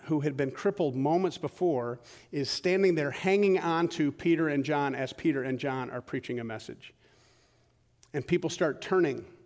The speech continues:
they start changing. He's preaching the resurrection of the dead in the name of Jesus Christ. He's preaching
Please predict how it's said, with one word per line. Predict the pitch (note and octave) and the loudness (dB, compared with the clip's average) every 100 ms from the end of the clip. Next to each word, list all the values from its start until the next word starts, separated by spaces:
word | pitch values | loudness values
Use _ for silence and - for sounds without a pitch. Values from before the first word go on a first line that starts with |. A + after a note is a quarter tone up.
| _ _ _ | _ _ _
they | C3 | -8
start | - C#3+ | -4 -2
changing. | - F3+ C#3 | 2 0 0
He's | C3 - | -4 -4
preaching | - F#3 E3+ | -2 0 0
the | C#3 | 0
resurrection | B2+ D#3 C#3+ D#3 D3+ - C#3+ | 0 0 0 0 0 -2 -4
of | |
the | B2+ | -2
dead | B2 D3 C3+ | 0 0 0
in | - D3+ | 0 2
the | C#3 | 2
name | C3+ C#3+ C3 | 2 0 -2
of | A#2+ | -2
Jesus | C#3 B2 - | -4 -4 -4
Christ. | D3 C3 | -4 -4
He's | B2+ | -8
preaching | - - F#3+ - B2+ | -6 -2 -2 -2 -2